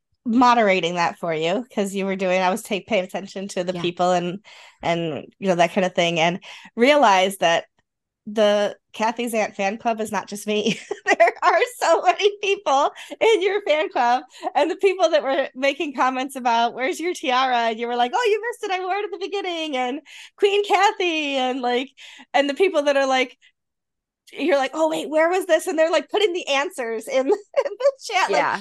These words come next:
Speaker 1: "Oh, go to here, here, you'll find it," you know, or, "Can I log in with you?" And those kinds of things. It was really fun to watch.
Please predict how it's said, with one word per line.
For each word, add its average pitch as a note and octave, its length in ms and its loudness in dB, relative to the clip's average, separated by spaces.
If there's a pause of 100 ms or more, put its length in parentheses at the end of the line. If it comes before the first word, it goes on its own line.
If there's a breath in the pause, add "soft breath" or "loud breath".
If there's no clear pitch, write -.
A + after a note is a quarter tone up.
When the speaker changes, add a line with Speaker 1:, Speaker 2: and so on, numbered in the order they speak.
Speaker 1:
"Oh, A#4 160 6
go B4 100 0
to C5 80 2
here, B4 200 2
here, B4+ 160 4
you'll A4 560 2
find A#3+ 60 -4
it," B3 60 -10
you C4 80 -4
know, C#4+ 120 -2
or, F#4 100 -2 (320 loud breath)
"Can B4 100 2
I A#4+ 300 4
log - 80 -2
in A#4+ 200 4
with B4 120 0 (120)
you?" B3 200 -2
And A#3+ 160 -6
those A#3+ 180 -6
kinds A#3 220 -6
of B3 100 -10
things. G#3 260 -8
It A#3+ 120 -4
was B3 160 -2
really C4 280 2
fun G3+ 260 0
to F#3 80 -2
watch. F3+ 520 -4